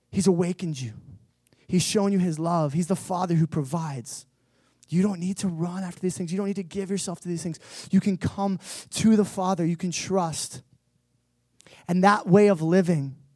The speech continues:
your thoughts, your desires, your eyes, your hands, your stuff, that's worship.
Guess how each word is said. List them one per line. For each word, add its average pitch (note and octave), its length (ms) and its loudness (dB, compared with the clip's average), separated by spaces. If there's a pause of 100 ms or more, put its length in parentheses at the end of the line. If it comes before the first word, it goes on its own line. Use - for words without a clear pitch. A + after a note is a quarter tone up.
(380)
your C#3+ 100 2
thoughts, - 680 -6
your C#3+ 100 -4
desires, D3 800 -2 (380)
your C#3 180 -6
eyes, D3 680 -4 (140)
your C3 140 -2
hands, C#3+ 600 -4 (260)
your B2+ 140 -4
stuff, - 800 -8 (1600)
that's - 180 -8
worship. E3 420 -8